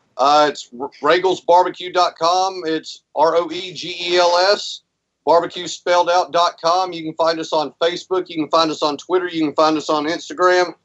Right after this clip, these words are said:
And more importantly, you can find us at twenty-two twenty-three South Voss Road.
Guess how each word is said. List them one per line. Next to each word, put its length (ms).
And 260
more 220
importantly, 460
you 200
can 200
find 260
us 120
at 140
twenty-two 500
twenty-three 560
South 380
Voss 300
Road. 360